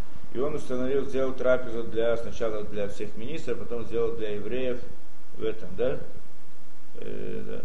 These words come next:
э, ну, попытаемся немножко рассказать так же, что э, в городе Шушан. В городе Шушан он установил там трапезу для еврейского народа тоже. Он сделал для всех милиц, сделал для еврейского народа.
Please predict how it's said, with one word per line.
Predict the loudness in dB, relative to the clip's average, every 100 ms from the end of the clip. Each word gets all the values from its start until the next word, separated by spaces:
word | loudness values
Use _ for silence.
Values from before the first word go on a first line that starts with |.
| 0
э, | 0 0 -2
ну, | 0
попытаемся | 0 0 0 0 0 0 0
немножко | 0 0 0
рассказать | 0 0 0
так | 0 0
же, | 0
что | 0 0 0 0 0 0 0 0
э, | 0 0 0 0
в | 0
городе | 0 0 0 0
Шушан. | 0 0 0 0 0 0
В | 0
городе | 0 0 0
Шушан | 0 0 0 0 0
он | 0
установил | 0 0 -2 -2 -2 0
там | 0 0 0
трапезу | 0 0 0 0
для | 0 0
еврейского | 0 0 0 0
народа | 0 -2 0
тоже. | 0 0 0
Он | 0
сделал | 0 0
для | 0
всех | 0 0
милиц, | 0 0 0
сделал | 0 0
для | 0 0
еврейского | 0 0 0
народа. | 0 0 0